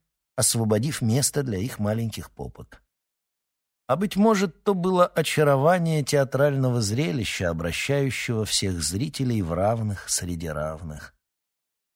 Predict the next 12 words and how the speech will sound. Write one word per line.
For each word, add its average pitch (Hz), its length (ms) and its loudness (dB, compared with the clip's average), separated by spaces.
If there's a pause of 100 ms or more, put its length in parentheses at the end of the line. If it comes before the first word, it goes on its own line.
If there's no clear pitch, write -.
(360)
Все - 340 4
лица 147 680 4 (540)
обратились 123 720 2
к - 160 -10
ковру, 127 520 2
на 104 120 2
котором 110 440 0
должно 104 420 0
было 120 180 -2
состояться 110 800 0
представление 92 960 -2
Пуримшпиля — 78 1000 -12